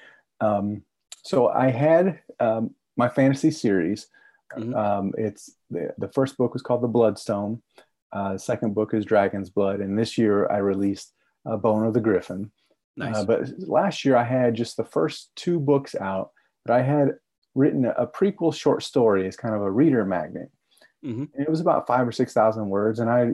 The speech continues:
Speaker 1: I liked it. Um, and I knew there was a lot more to it. And so
Speaker 2: Yeah.
Speaker 1: I, I remember eating dinner one night and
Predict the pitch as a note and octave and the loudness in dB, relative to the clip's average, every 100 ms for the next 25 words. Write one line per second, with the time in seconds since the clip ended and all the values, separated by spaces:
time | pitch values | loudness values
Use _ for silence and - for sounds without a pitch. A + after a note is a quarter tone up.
0 | - - - A#2 A2+ G2 A2+ - D3+ C#3 | -4 -6 0 2 4 2 2 2 0 0
1 | - G2+ G2 G2 - _ _ _ _ _ | -6 -6 -6 -8 -10 _ _ _ _ _
2 | - B2 A#2+ B2+ B2+ B2 G#2+ G#2 G2+ A#2+ | -4 0 4 6 6 4 2 0 -2 0
3 | G#2+ - A#2 - - - _ - A2+ C#3 | -2 -2 0 2 2 -2 _ -10 -2 2
4 | B2 B2 - _ _ _ _ - A2+ A2+ | 4 2 -2 _ _ _ _ -10 -6 -6
5 | G#2 C3+ G2+ A#2 A#2+ B2+ A2+ - _ _ | -8 -4 -2 0 0 0 -4 -12 _ _
6 | _ _ _ B2 C#3 D3 C#3+ C#3 C3+ C3 | _ _ _ 2 4 4 4 4 2 2
7 | A#2 C#3 A#2+ | 2 0 -4